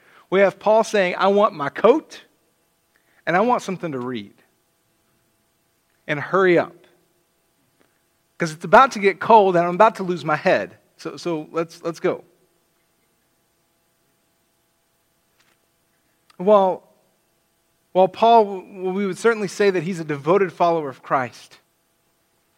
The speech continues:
we see here that, that even for the most devout Christians,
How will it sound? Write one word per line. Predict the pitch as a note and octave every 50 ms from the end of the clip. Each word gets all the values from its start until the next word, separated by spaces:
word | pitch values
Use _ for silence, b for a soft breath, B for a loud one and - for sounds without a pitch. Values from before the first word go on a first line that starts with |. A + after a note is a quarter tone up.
| _ _
we | _ D#3 D#3+
see | - - - A3+ A3
here | E3 F3+ G3+ F#3 E3+
that, | C#3 D3+ C#3+ - - b b b b
that | - D#3+ F#3+
even | - G#3+ F3+ F#3+ B3+ B3
for | - - G#3+
the | F#3+ F#3
most | F#3+ F#3+ E3+ -
devout | - E3 C#3 F3 F3 E3 C3 -
Christians, | - - F#3 F3 - - - C#3+ B2+ A2+ G2+ - - _